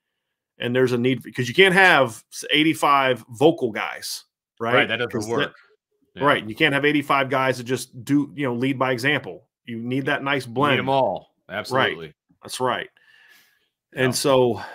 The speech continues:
Speaker 1: um, I think that's the kind of leader we're gonna see Brandon Morrison eventually become. Right now, I'm not worried about him being a leader. Just go play ball. You got, you've got enough.
Speaker 2: The
Speaker 1: You've got
Speaker 2: freshman,
Speaker 1: D J
Speaker 2: man. Go,
Speaker 1: Brown,
Speaker 2: go
Speaker 1: Houston
Speaker 2: play.
Speaker 1: Griffith. Yeah, you,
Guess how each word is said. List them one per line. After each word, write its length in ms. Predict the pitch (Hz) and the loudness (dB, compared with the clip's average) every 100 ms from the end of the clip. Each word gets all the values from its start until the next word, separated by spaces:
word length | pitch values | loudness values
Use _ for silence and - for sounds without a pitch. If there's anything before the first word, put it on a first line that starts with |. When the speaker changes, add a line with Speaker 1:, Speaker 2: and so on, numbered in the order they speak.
| - | -12
Speaker 1:
um, 480 | 120 98 90 104 107 _ _ | -8 -6 -8 -14 -20 _ _
I 80 | 127 | 0
think 180 | 151 123 | 0 2
that's 260 | 139 139 - | 0 0 -2
the 80 | |
kind 200 | 131 123 | -4 -2
of 60 | 113 | -2
leader 260 | 113 107 101 | -2 -4 -6
we're 100 | 101 | -8
gonna 120 | 98 | -10
see 240 | - 98 - | -12 -12 -12
Brandon 400 | 113 101 92 95 _ _ - | -8 -8 -10 -16 _ _ -8
Morrison 420 | 117 110 92 98 | -4 -4 -4 -10
eventually 420 | 98 131 147 135 | -4 -2 0 -2
become. 400 | 113 - 143 110 | -4 -2 0 4
Right 200 | 110 170 | 4 4
now, 300 | 135 156 196 | 6 6 6
I'm 120 | 143 151 | 6 2
not 160 | 135 | 0
worried 160 | 135 143 | 2 2
about 160 | 123 | 0
him 140 | 113 110 | -2 -4
being 160 | 107 | -6
a 40 | 101 | -8
leader. 360 | 107 101 90 - | -8 -10 -14 -8
Just 160 | 127 | -6
go 120 | - 151 | -4 -2
play 180 | 160 | 0
ball. 340 | 131 110 - _ _ _ | 0 -2 -6 _ _ _
You 120 | 127 127 | -4 0
got, 240 | 156 135 | 2 2
you've 140 | 151 | -2
got 240 | 151 156 147 | 2 2 2
enough. 260 | 151 139 | 2 0
Speaker 2:
The 40 | 120 | 4
Speaker 1:
You've 120 | 143 | 4
got 140 | 151 110 | 4 2
Speaker 2:
freshman, 80 | |
Speaker 1:
D 160 | 139 156 | -2 0
J 80 | 151 | 0
Speaker 2:
man. 80 | 139 | 0
Go, 60 | |
Speaker 1:
Brown, 300 | 135 139 113 | 2 2 0
Speaker 2:
go 40 | 110 | 0
Speaker 1:
Houston 320 | 143 139 135 | 0 0 0
Speaker 2:
play. 100 | 135 | 0
Speaker 1:
Griffith. 160 | 135 135 | 0 0
Yeah, 120 | 120 | 0
you, 160 | 139 | 0